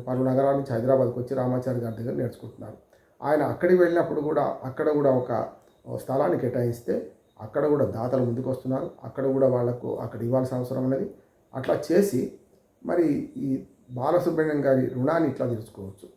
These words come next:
అంటే తెలుగు, రెండు తెలుగు రాష్ట్ర ప్రభుత్వాలకు నా సలహా సూచన ఏమిటంటే, కొమాండూరు రామాచారి గారు ఎప్పుడైతే బాలసుబ్రహ్మణ్యం గారి కళ నెరవేరేటట్టు చేస్తున్నారో,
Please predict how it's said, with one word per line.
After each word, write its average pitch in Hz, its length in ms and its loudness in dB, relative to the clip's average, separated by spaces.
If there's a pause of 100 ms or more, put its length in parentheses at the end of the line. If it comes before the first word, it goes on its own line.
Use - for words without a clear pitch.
(140)
అంటే 123 180 -14
తెలుగు, 139 320 0
రెండు 135 220 2
తెలుగు 139 300 2
రాష్ట్ర 135 220 0
ప్రభుత్వాలకు 123 440 -2
నా 120 100 -2
సలహా 123 300 -4
సూచన - 340 -10
ఏమిటంటే, 104 480 -10 (380)
కొమాండూరు 151 460 4
రామాచారి 131 560 0
గారు 156 340 0 (300)
ఎప్పుడైతే 160 400 0
బాలసుబ్రహ్మణ్యం 135 760 2
గారి 120 160 0
కళ 143 420 0 (260)
నెరవేరేటట్టు 139 760 2
చేస్తున్నారో, 107 480 -12